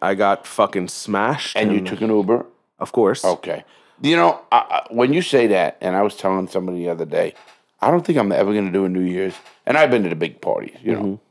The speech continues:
Speaker 2: You don't remember Frank's party with Wink,
Speaker 1: Oh,
Speaker 2: do
Speaker 1: fuck
Speaker 2: you?
Speaker 1: yeah, I do.
Speaker 2: How, that was a, I'm sure, that was bands and a hundred people.
Speaker 1: What,
Speaker 2: And
Speaker 1: what do you think this year was?
Speaker 2: Was it that metal
Speaker 1: I
Speaker 2: band
Speaker 1: mean,
Speaker 2: there?
Speaker 1: listen, it, it was fucking
Speaker 2: It's Gary.
Speaker 1: wild.
Speaker 2: And it's
Speaker 1: It was
Speaker 2: Gary.
Speaker 1: wild,
Speaker 2: <laughs>
Speaker 1: yeah.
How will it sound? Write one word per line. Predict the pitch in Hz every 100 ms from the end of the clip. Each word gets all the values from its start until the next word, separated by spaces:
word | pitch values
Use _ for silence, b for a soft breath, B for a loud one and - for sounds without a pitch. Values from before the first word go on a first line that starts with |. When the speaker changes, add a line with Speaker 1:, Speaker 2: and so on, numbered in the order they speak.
| _
Speaker 2:
You | 76 76 113 170
don't | 151
remember | 113 107 101 87
Frank's | - 82 92 -
party | - 80 69 76
with | 82 -
Wink, | 95 82
Speaker 1:
Oh, | -
Speaker 2:
do | - 110
Speaker 1:
fuck | 147 147
Speaker 2:
you? | 76
Speaker 1:
yeah, |
I | 60
do. | - 53 - _ _ _ -
Speaker 2:
How, | - - -
that | - - -
was | 73
a, | 71 - _ _ -
I'm | - -
sure, | - 392 - b b b
that | 196 143
was | 107
bands | - 143 139 143 143 131
and | 113
a | 92
hundred | - 147 127 123
people. | - 160 135 131 131 123
Speaker 1:
What, | 277
Speaker 2:
And | 262
Speaker 1:
what | 269
do | 330
you | 302
think | 302 269
this | 247 208 -
year | 135
was? | 87 65 - - _ _ _
Speaker 2:
Was | - 117
it | 117
that | 120 120
metal | 127 107
Speaker 1:
I |
Speaker 2:
band | 104 - 285
Speaker 1:
mean, | 285
Speaker 2:
there? | 285
Speaker 1:
listen, | 269 277 - 131
it, | 196
it | - - 285
was | 330
fucking | - 330 320 339
Speaker 2:
It's | 339
Gary. | 339 349
Speaker 1:
wild. | 294 -
Speaker 2:
And | -
it's | 190 -
Speaker 1:
It | 311
was | 311
Speaker 2:
Gary. | -
Speaker 1:
wild, | 294 311 302
Speaker 2:
<laughs> | -
Speaker 1:
yeah. | 254 311 294